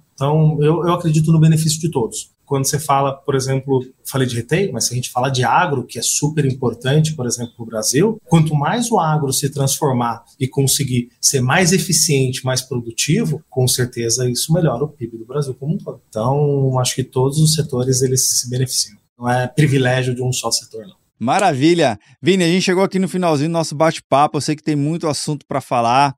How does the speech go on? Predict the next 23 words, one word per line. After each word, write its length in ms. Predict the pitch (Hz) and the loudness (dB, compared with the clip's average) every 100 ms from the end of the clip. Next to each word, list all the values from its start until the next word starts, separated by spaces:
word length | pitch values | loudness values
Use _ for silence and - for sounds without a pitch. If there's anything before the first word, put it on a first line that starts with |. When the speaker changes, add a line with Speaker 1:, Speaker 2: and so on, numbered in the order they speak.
| - | -10
Speaker 2:
A 40 | |
gente 120 | 113 | -6
vai 100 | 143 | -2
marcar 380 | 156 139 127 147 | 0 0 2 2
um, 160 | 151 139 - | 2 -2 -6
novos 560 | 117 143 180 190 151 139 | -2 4 4 4 0 -2
episódios 480 | 156 131 139 143 | -2 0 0 0
com 140 | - 139 | -2 -6
vocês 320 | 135 - 135 | -6 -4 -4
aqui 240 | 127 139 | -4 -6
pra 120 | 135 147 | -4 -4
gente 140 | 147 | -4
contar 220 | 139 131 | -6 0
alguns 320 | 143 143 139 | 0 0 -6
casos 380 | - 139 139 127 | -2 2 2 0
de 100 | 123 | -2
uso. 300 | 127 165 175 | 0 0 -2
Como 180 | 180 165 | -4 -4
você 100 | 165 | -2
gosta 360 | 147 156 147 156 | 0 0 0 -6
de 80 | |
falar, 420 | 143 156 123 120 | -6 -4 0 2
né? 120 | 131 | 0